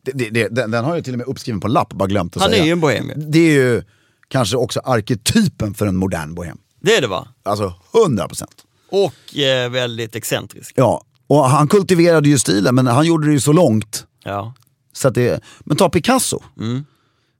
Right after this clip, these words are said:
Speaker 2: Inte
Speaker 1: Jag
Speaker 2: bohem.
Speaker 1: Nej, alltså en av världens mest begåvade, högkulturell,
Speaker 2: Mm.
Speaker 1: allt det här.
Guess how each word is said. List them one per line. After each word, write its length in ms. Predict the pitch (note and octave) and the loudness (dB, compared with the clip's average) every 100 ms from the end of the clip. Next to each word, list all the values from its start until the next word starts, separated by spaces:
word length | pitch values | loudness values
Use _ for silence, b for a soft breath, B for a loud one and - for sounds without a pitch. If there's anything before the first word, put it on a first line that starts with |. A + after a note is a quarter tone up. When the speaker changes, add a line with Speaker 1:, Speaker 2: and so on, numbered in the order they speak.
| - | -4
Speaker 2:
Inte 160 | C3+ D#3+ | 0 0
Speaker 1:
Jag 80 | G#2+ | -2
Speaker 2:
bohem. 300 | A#2 F#2 - | -6 -6 -2
Speaker 1:
Nej, 400 | G#3 G#3 G3 B3+ - | 2 4 2 0 -4
alltså 320 | - D#3+ F3 - _ - - - _ _ _ _ _ - - | -2 2 2 0 _ -20 -20 -20 _ _ _ _ _ -20 -6
en 160 | - C#3 | 0 2
av 80 | B2+ | 4
världens 260 | C3+ B2 | 4 2
mest 160 | A#2+ G2+ | 0 0
begåvade, 420 | A#2+ C3 C3 A#2+ | 2 4 4 4
högkulturell, 760 | A2+ B2+ - G#2+ B2 B2 A#2+ A2+ | 4 2 2 0 4 4 4 0
Speaker 2:
Mm. 120 | - | -2
Speaker 1:
allt 260 | A2+ G#2+ G#2+ | -2 -2 0
det 80 | |
här. 220 | A2+ G2+ | 0 0